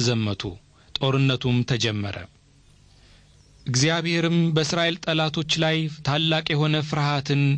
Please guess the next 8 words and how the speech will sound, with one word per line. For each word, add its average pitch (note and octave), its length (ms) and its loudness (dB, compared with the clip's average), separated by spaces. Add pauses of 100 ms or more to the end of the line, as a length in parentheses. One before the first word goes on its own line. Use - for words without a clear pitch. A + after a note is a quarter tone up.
(160)
ጣለባቸው። G#2+ 720 -2 (520)
ከዚህም C#3 400 2
የተነሳ D3 440 0 (240)
እስራኤላውያን D3 800 0
ወደ D3 120 0
እነሱ D3 360 0
በቀረቡ C#3+ 580 -2
ጊዜ C#3+ 220 0